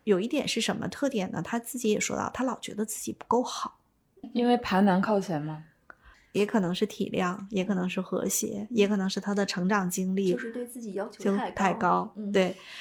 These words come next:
Speaker 1: 那么这里面呢，其实我是会建议他，就现阶段他最幸运的是他这个同事关系，就直属领导也很好，同事也很好。
Speaker 3: 嗯。
Speaker 1: 我觉得呀，我恕你一句话，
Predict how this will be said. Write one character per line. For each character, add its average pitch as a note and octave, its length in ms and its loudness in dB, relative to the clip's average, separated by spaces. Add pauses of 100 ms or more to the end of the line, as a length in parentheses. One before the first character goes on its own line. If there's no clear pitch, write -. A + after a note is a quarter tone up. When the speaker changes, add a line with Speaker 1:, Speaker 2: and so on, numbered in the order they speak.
(180)
Speaker 1:
那 C4+ 100 6
么 B3 260 4 (160)
这 F4 160 8
里 A#3+ 140 4
面 E3+ 220 0
呢， G3 120 2
其 G3+ 160 0
实 A3+ 160 0
我 A3+ 180 4
是 C#3+ 140 -4
会 A3 180 2
建 A#3 300 2
议 G3 80 0
他， G3+ 320 0 (220)
就 A#3+ 200 4 (100)
现 C#4 360 4
阶 G3+ 220 2
段 G3 360 0 (140)
他 - 200 -2
最 C#4 300 6
幸 G#3+ 380 4
运 F#3 300 0
的 C3 120 -2
是 F3 300 -2 (260)
他 A#3+ 160 4
这 A#3+ 160 2
个 G#3 140 0
同 - 260 -6
事 - 160 0
关 F3 240 0
系， F3+ 60 -6
就 G3+ 80 2
直 F#3+ 240 0
属 A#3 160 4
领 F3 180 -2
导 E3+ 160 0
也 E3+ 120 -2
很 - 200 -8
好， - 220 -2
同 - 220 -6
事 - 180 0
也 A3 100 0
很 B3 240 -6
好。 - 240 -8
Speaker 3:
嗯。 - 60 -20 (240)
Speaker 1:
我 G#3 140 10
觉 F3 160 0
得 G#3+ 100 -2
呀， G3+ 240 -2 (220)
我 G#3 100 0
恕 D#4 220 0
你 G#3+ 140 4
一 - 100 -2
句 B3 160 0
话， A#3+ 340 -2